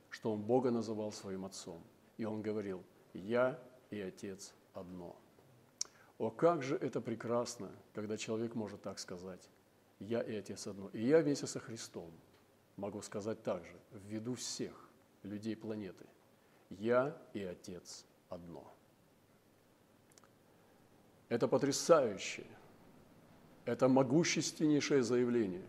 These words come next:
которое только может сделать человек, который верит в Бога. "Я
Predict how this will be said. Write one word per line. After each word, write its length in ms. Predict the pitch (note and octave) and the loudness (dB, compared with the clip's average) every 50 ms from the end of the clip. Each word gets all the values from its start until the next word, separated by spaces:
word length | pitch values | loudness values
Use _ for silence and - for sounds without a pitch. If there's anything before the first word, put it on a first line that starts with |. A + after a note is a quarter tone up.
| - - - | -14 -12 -12
которое 260 | A#2+ - C3 A#2 A2+ | -6 -2 0 0 0
только 240 | G2 A#2+ A2 - A2 | 0 0 0 0 0
может 300 | G#2+ A#2 A2 G#2+ A2 G2+ | 0 0 0 -2 -4 -6
сделать 320 | G2+ G2 G#2 G2 F#2+ F#2 | -6 -6 -6 -6 -6 -6
человек, 560 | - - F#2+ F2 F2 F2+ G2+ G#2+ G#2 - - - - - - - - - - - - - | -6 -6 -6 -6 -4 -4 -4 -4 -4 -6 -10 -18 -20 -20 -20 -20 -20 -20 -20 -20 -10 -6
который 340 | - G#2 - A2 G2+ G2 | -6 -4 -4 -4 -4 -4
верит 280 | F#2+ F#2+ G2 F#2+ F#2+ F2 | -2 -2 -2 -4 -4 -6
в 80 | F2+ E2+ | -8 -8
Бога. 300 | G2 F2 E2+ E2+ - - - - - _ _ _ _ _ _ - _ _ - | -10 -10 -10 -10 -12 -16 -20 -20 -20 _ _ _ _ _ _ -20 _ _ -16
"Я 380 | F2 F#2+ G#2 A2+ A#2 A#2+ - | -6 0 2 2 4 2 0